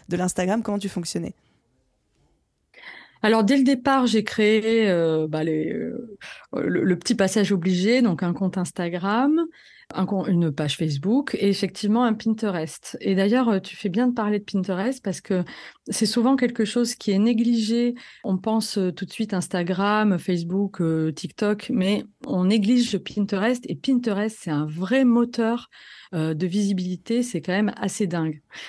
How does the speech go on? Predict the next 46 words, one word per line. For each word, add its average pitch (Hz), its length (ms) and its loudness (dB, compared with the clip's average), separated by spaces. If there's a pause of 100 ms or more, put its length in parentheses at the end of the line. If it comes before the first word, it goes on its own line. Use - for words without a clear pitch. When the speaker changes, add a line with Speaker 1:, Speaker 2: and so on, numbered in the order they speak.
(220)
Speaker 2:
Donc, 170 320 -2
euh, 165 320 2
ça, 247 180 0
c'est 247 160 -2
un, 156 240 0
un 170 160 0
vrai 196 240 0
conseil 226 520 0
aux 185 60 0
personnes 220 380 -2
qui 214 120 -6
se - 200 -4
lancent 208 280 -2
dans 160 200 0
le 160 140 0
blogging, 202 580 2 (120)
de 190 160 0
bosser 220 360 0
leur 226 180 0
Pinterest. 196 720 -4
Donc 214 240 2
oui, 294 100 6
effectivement, 240 540 2
j'ai 208 140 0
créé, 196 400 0
bah, 165 160 -4
les 151 100 -2
petits 156 240 -10
comptes 190 400 -4
qui 139 140 -6
vont 147 160 -2
bien, 180 240 2
hein, 285 200 6
mais 190 180 6
bon, 208 320 4
euh, 170 160 2
ça 170 180 -2
vivotait, 202 560 2
hein, 185 140 0
c'est, 165 140 -8
j'avais 165 180 -4
pas 170 140 -4
une, 160 180 -2
une 165 60 0
grosse 185 260 2
visibilité. 175 800 0